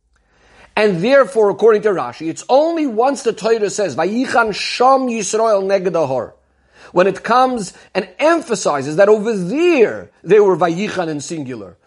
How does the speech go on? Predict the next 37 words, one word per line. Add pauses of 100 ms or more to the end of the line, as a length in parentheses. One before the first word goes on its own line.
(220)
We're
now
going
to
learn
a
novel
idea
that
only
over
here
they
were
Ki'ish
Echad
B'Leiv
Echad.
It's
only
over
here
that
they
were
united. (300)
But
all
other
times,
in
fact,
there
was
complaints
and
machloikas.